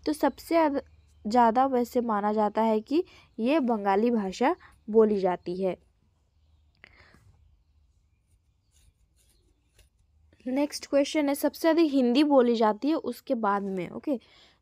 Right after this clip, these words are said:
नेक्स्ट है, खरकई नदी कहाँ डैश में गिरती है, कहाँ गिरती है? तो खरकई नदी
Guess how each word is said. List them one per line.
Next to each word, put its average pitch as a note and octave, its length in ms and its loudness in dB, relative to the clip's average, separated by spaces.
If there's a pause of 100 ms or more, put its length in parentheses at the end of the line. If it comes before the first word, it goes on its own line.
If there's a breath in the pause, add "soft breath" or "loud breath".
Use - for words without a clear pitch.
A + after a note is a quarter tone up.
नेक्स्ट C4+ 380 -4
है, E4 120 0
खरकई B3 540 0
नदी C#4+ 340 0
कहाँ A3+ 360 -2
डैश A3+ 340 2
में A#3+ 180 -2
गिरती G3+ 320 -4
है, F#3+ 60 -6
कहाँ A#3+ 320 -4
गिरती C#4 400 -2
है? C#4 180 2
तो D4+ 160 -6
खरकई A#3 640 -2
नदी C#4 360 0